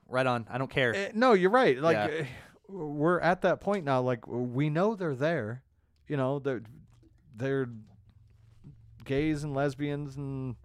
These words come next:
Speaker 2: bis, and they're, they're in every, every sport. Um, you know, people you'd never think, uh, they are.
Speaker 1: Mm.
Speaker 2: And I hate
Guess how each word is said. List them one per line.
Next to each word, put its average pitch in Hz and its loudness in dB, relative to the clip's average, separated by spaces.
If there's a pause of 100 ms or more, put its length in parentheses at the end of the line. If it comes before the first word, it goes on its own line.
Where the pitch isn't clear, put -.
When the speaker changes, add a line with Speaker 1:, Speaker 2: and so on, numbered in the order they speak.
(260)
Speaker 2:
bis, 135 0
and 135 -6
they're, 120 -4
they're 135 -2
in 143 0
every, 143 -2 (760)
every 139 -2
sport. - -6 (1040)
Um, 98 -10 (640)
you 104 -10
know, 92 -10
people 123 -6
you'd 117 -6
never 117 -4
think, 110 -10 (220)
uh, - -16 (160)
they 113 -6
are. - -4 (120)
Speaker 1:
Mm. 98 -14
Speaker 2:
And 95 -10 (800)
I 110 0
hate 131 0